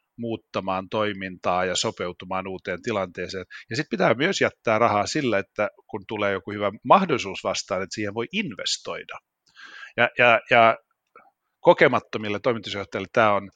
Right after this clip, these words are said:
vaikeaa, koska yritet-, y-, yleensä yritetään viimeiseen asti suojella työntekijöitä, joka on ihan hyvä,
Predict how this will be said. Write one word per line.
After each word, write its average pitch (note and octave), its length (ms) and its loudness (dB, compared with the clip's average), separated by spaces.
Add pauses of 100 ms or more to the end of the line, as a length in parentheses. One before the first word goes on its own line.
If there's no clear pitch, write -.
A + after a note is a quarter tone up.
(420)
vaikeaa, G#2 540 4
koska - 340 -8
yritet-, A2 400 -6 (160)
y-, B2 280 -6
yleensä A#2 320 2
yritetään G2 680 0 (260)
viimeiseen G2+ 640 0
asti G2 400 0
suojella F#2 840 -2 (420)
työntekijöitä, F2+ 800 -6
joka C3+ 180 2
on D3 80 6
ihan A3 220 4
hyvä, B2+ 320 4